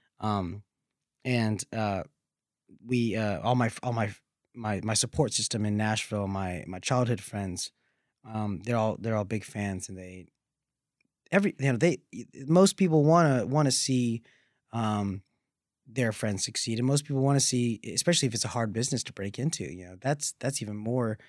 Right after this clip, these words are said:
uh, of a, of a mountain to climb for a lot of folks. So people are definitely rooting for us. Um, and I could, I, I, I told my manager last year, I was like, you know, "Load me up."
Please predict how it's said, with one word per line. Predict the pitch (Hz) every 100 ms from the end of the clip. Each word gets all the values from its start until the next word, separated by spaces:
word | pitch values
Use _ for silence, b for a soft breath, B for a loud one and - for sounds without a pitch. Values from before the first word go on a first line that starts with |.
| b b b -
uh, | 110 107 101
of | 110 104
a, | 104 98
of | 101
a | 101
mountain | 104 135 127
to | 104
climb | 104 95 85 85
for | - 98
a |
lot | 92 92
of | 87
folks. | - 82 -
So | 101
people | - 165 160
are | 113
definitely | 131 139 117
rooting | 104 127 120
for | - 90
us. | 90 - - _ _ _ _ _
Um, | 113 110 101 92 _ _ _ _ _ _ _ _ _ -
and | 120 110 -
I | 123
could, | 143 104 - _ _ _ 110
I, | 117
I, | 107 120
I | 123
told | 120 143
my | 135 117
manager | 123 143 113
last | 104 143 -
year, | 104
I | 104
was | 104
like, | 98 98 -
you | 110
know, | 101
"Load | 101 117 135
me | 135
up." | 123 -